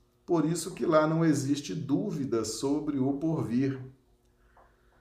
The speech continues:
Durante a vida, a alma, já não tendo a constringi-la à matéria compacta,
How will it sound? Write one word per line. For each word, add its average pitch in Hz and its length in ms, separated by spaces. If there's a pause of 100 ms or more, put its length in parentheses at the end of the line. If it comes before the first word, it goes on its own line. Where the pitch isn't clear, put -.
(180)
Durante 160 520
a 208 80
vida, 190 400
a 185 100
alma, 127 400
já 131 180
não 139 200
tendo 110 580
a 117 160
constringi-la 107 920
à 101 40
matéria 98 520
compacta, 139 840